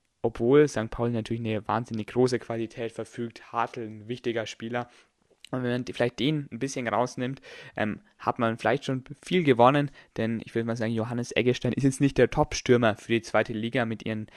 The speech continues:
schnellen Außenspielern, mit Afolayan und Saad, haben sie auch noch zwei, die ordentlich Betrieb machen, auch torgefährlich sind und natürlich auch immer wieder über Flanken, über ihre Schienenspieler kommen als,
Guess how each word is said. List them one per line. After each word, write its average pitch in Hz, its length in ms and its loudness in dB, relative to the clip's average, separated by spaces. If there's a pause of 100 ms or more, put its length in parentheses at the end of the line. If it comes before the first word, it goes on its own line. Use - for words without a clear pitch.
(140)
schnellen 113 300 -4
Außenspielern, 117 520 -2
mit 117 120 -6
Afolayan 113 640 0
und 113 120 -4
Saad, 120 320 -2 (300)
haben 127 140 0
sie 127 160 4
auch 117 100 8
noch 123 140 4
zwei, 120 340 4 (300)
die 117 100 6
ordentlich 123 320 6
Betrieb 131 380 -4
machen, 120 200 2
auch 123 180 2
torgefährlich 120 680 2
sind 127 220 0
und - 320 -14
natürlich 117 400 -4
auch 107 100 -4
immer 110 180 -4
wieder 110 160 -2
über 101 180 -2
Flanken, 113 420 -8
über 107 140 -4
ihre 101 220 -2
Schienenspieler 123 640 -6
kommen 131 240 0
als, - 220 0